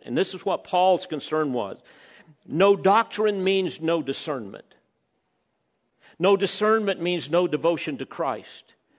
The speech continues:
And when you have no devotion to Christ, you will have no spiritual power. You will not enjoy His blessing. You will not produce fruit in your life. And you will not have the joy that could be yours in Christ. And you'll end up with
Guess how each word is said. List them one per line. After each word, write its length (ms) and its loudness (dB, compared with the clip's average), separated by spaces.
And 100 0
when 120 4
you 100 6
have 240 4
no 260 4
devotion 520 0
to 80 -4
Christ, 420 0
you 80 -4
will 120 2
have 220 2
no 160 -2
spiritual 560 -2
power. 560 0
You 100 0
will 160 4
not 240 2
enjoy 380 0
His 200 -4
blessing. 480 0
You 140 0
will 80 0
not 340 0
produce 340 0
fruit 360 -4
in 100 -2
your 140 0
life. 600 0
And 100 -6
you 80 4
will 120 4
not 200 2
have 280 -2
the 80 -4
joy 440 2
that 140 -4
could 160 -4
be 100 0
yours 440 4
in 120 -6
Christ. 680 -2
And 100 -4
you'll 180 0
end 160 0
up 220 2
with 220 -4